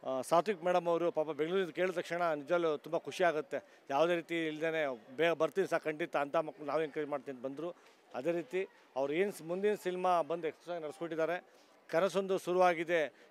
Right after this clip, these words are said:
ಈಗಾಗಲೇ ಎಲ್ಲ ಚಿತ್ರೀಕರಣ ಮುಗಿದಿದೆ. ಇನ್ನೇನು ಕೆಲವೇ ದಿನಗಳಲ್ಲಿ ಚಿತ್ರ, ಮ್, ಥಿಯೇಟರ್‌ಗಳು ಬರ್ತಾ ಇದೆ. ನಮ್ಮ ಕನ್ನಡ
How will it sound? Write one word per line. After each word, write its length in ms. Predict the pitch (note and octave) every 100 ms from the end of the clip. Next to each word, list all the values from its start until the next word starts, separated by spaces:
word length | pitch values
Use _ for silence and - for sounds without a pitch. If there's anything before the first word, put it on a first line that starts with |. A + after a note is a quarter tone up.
| -
ಈಗಾಗಲೇ 300 | C#3 E3 E3+
ಎಲ್ಲ 120 | E3
ಚಿತ್ರೀಕರಣ 460 | - D3 F#3 E3+ E3
ಮುಗಿದಿದೆ. 560 | D3+ D3+ E3+ F3 F3+
ಇನ್ನೇನು 420 | C3 D3 E3 D3+ -
ಕೆಲವೇ 220 | D#3+ F3
ದಿನಗಳಲ್ಲಿ 640 | D#3+ D3+ D#3 D#3 D3+ A#2 - - - - -
ಚಿತ್ರ, 220 | D3+ D#3 D3 C3+
ಮ್, 420 | C3 B2+ A#2 G#2 - -
ಥಿಯೇಟರ್‌ಗಳು 360 | F#3 F3+ F3+ E3
ಬರ್ತಾ 320 | D3 D#3+ D#3+
ಇದೆ. 420 | D3+ E3 - - -
ನಮ್ಮ 260 | C#3 D3+ D3
ಕನ್ನಡ 400 | - E3 F3